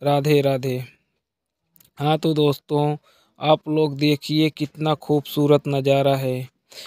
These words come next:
यहाँ का नज़ारा हम, मुझे इतना प्यारा लगता है कि मेरा मन नहीं करता है कि यहाँ से मैं घर चला जाऊँ।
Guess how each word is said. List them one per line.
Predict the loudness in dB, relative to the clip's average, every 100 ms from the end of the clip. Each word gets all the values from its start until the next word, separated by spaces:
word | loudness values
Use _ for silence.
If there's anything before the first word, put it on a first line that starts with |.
| -18 -4
यहाँ | 2 2 2
का | 0
नज़ारा | 0 4 4 4
हम, | 2 -4
मुझे | -6 0 0
इतना | 0 -2 -2 -2
प्यारा | 0 0 0
लगता | 0 -2 -2 -2 0
है | 0 0 0 -4 -16 -6
कि | 0 2
मेरा | 4 6 8
मन | 6 4 4
नहीं | 4 2
करता | 4 4 4 -2
है | -2 0
कि | 0
यहाँ | 2 2
से | 0 0
मैं | 0 0
घर | 0 0
चला | 0 0 0
जाऊँ। | 0 -2 -4